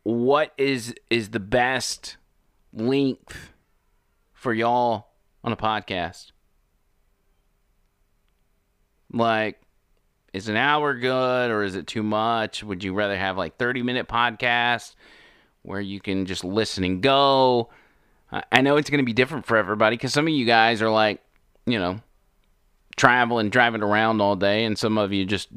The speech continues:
barely have enough time in the day to take a poop. So, yep, old Tej.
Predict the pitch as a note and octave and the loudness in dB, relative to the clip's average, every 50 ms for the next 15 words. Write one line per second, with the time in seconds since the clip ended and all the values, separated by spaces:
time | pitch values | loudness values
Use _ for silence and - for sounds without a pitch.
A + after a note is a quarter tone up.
0 | G2+ G#2+ G#2 G#2 G#2 G2+ G2 G#2 G2+ G2+ G#2 G2+ F#2+ - - A#2+ A2 G#2+ G#2+ G2+ | -2 0 0 2 2 2 0 0 0 0 0 -2 -2 0 0 0 0 2 0 -2
1 | G2 F#2 F#2 G#2 G#2 G#2 G2 F2+ - - G#2+ - F2 - _ - A#2+ G#2 - - | -2 -2 0 0 0 0 -2 -2 -4 -4 -4 -4 -6 -8 _ -2 -2 -2 -2 -4
2 | - - - - - _ _ _ _ _ _ _ _ _ _ _ _ _ _ - | -10 -14 -14 -18 -20 _ _ _ _ _ _ _ _ _ _ _ _ _ _ -20
3 | _ _ _ _ _ _ _ _ _ _ _ _ _ _ _ _ _ _ _ _ | _ _ _ _ _ _ _ _ _ _ _ _ _ _ _ _ _ _ _ _
4 | - - A2 G2 F#2+ F2 E2+ - - _ _ _ - _ _ _ - - - - | -4 -2 0 0 0 -2 -4 -6 -14 _ _ _ -20 _ _ _ -20 -20 -20 -20
5 | - _ _ _ _ - _ _ _ _ _ _ _ _ _ _ _ - - - | -20 _ _ _ _ -20 _ _ _ _ _ _ _ _ _ _ _ -20 -20 -20
6 | - - - - - - - - - - - - - - - - _ _ _ - | -18 -18 -18 -18 -20 -20 -20 -20 -20 -20 -20 -20 -20 -20 -20 -20 _ _ _ -20
7 | _ _ _ _ _ _ _ _ _ _ - - - - C3+ D3 D#3 D#3 - - | _ _ _ _ _ _ _ _ _ _ -20 -8 -2 2 4 4 4 4 2 2
8 | B2+ C#3+ E3 E3 - - - F3+ E3+ D#3 C3+ A2 G2+ F#2+ G2+ - - | 2 2 4 2 0 0 -2 0 0 0 0 0 -2 -2 -4 -6 -6